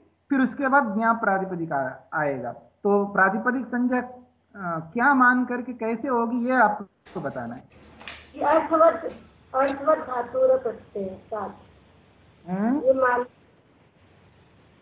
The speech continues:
Speaker 1: कैसे?
Speaker 2: अर्थवत, ये अर्थ वाला वो है शब्द।
Speaker 1: जी।
Speaker 2: इसकी प्रातिपदिक संज्ञा होगी।
Speaker 1: जी।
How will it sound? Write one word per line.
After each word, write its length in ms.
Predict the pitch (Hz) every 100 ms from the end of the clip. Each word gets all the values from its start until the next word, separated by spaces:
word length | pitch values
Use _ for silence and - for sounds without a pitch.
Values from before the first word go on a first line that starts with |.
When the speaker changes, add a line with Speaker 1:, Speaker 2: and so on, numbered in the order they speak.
| _ _ _ _ _ _ _ _ _ _ - - - - _ _ _ _
Speaker 1:
कैसे? 440 | - 196 208 247 320 - - - - - - _ _ _ _ _ _ _ _ -
Speaker 2:
अर्थवत, 680 | 285 311 311 359 349 - - - - - - 320 311 269 - - 262
ये 100 | 294
अर्थ 340 | 262 269 277
वाला 280 | 285 330 320 311 - 226
वो 140 | 247
है 300 | 208 208 208
शब्द। 520 | 208 196 - 392 554 - 151
Speaker 1:
जी। 220 | 180 214 - - - - _ _ -
Speaker 2:
इसकी 560 | 277 - _ _ -
प्रातिपदिक 640 | 330 294 262 269 269 262 277
संज्ञा 360 | 262 240 233 233 226 _ 214
होगी। 380 | 202 196 262 494 480 - - - _ _ _ _ - - _ _ _ _ _ - - - - - 151
Speaker 1:
जी। 180 | 180